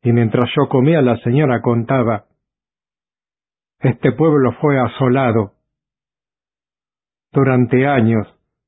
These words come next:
por distintas bandas, hasta que Aarón llegó del norte, y él acabó con todos.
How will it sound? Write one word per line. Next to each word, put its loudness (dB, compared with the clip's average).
por 0
distintas 2
bandas, -2
hasta -4
que -2
Aarón 2
llegó -2
del 2
norte, -2
y 0
él 2
acabó 0
con 2
todos. -2